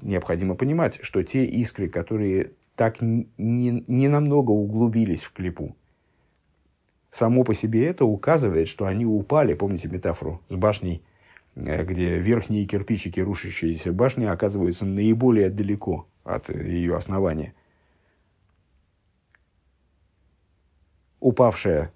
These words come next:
с максимальной высоты углубляется в землю на максимальную глубину. Так вот, то, что эти искры находятся на поверхности,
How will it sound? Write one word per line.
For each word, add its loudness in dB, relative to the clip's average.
с -14
максимальной 2
высоты 2
углубляется 6
в -2
землю 2
на 0
максимальную 0
глубину. 0
Так -6
вот, 2
то, 6
что 2
эти 2
искры 0
находятся 0
на 0
поверхности, -2